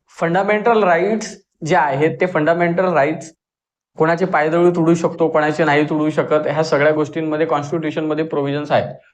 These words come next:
पण सद्यस्थितीमध्ये पेशा क्षेत्रामध्ये दिलेलं रिझर्वेशन हे सुप्रीम कोर्टामध्ये चॅलेंज आहे आणि त्यामुळे पेशा क्षेत्रातली जी पदभरती आहे ती प्रलंबित आहे.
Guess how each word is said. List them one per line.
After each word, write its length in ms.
पण 280
सद्यस्थितीमध्ये 1200
पेशा 240
क्षेत्रामध्ये 520
दिलेलं 420
रिझर्वेशन 500
हे 100
सुप्रीम 380
कोर्टामध्ये 440
चॅलेंज 360
आहे 140
आणि 220
त्यामुळे 640
पेशा 240
क्षेत्रातली 540
जी 100
पदभरती 540
आहे 160
ती 120
प्रलंबित 540
आहे. 220